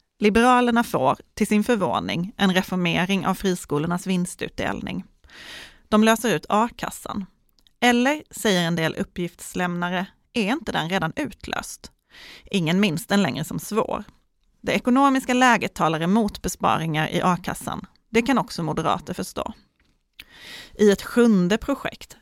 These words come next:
Övrigt, öser man in saker som ska glädja liberaler och sverigedemokrater.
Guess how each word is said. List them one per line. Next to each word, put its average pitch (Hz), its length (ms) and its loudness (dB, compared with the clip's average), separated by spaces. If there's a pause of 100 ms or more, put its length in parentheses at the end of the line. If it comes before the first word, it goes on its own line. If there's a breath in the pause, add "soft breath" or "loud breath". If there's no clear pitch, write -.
(120)
Övrigt, 208 800 2 (260)
öser 185 280 4
man 190 160 4
in 156 220 -4
saker 185 340 0
som 170 140 -6
ska - 120 -6
glädja 180 540 2
liberaler 170 540 0
och - 80 -6
sverigedemokrater. - 1000 -4